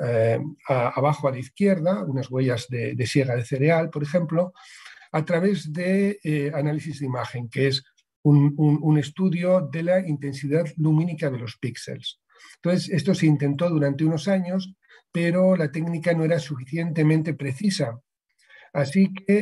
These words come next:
eh, en los últimos años lo que estamos trabajando es, ah, u-, mediante la utilización de microscopía confocal.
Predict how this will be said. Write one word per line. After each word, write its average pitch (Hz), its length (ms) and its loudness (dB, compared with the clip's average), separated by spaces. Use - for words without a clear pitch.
eh, 143 260 2
en 143 140 -6
los 139 140 -4
últimos 196 420 2
años 185 540 2
lo 151 180 2
que 165 140 -6
estamos 156 420 0
trabajando 165 960 -2
es, 160 440 -4
ah, 135 540 0
u-, 156 280 -4
mediante 156 540 0
la 156 60 0
utilización 139 420 -4
de 156 60 4
microscopía 135 540 -2
confocal. 113 520 -10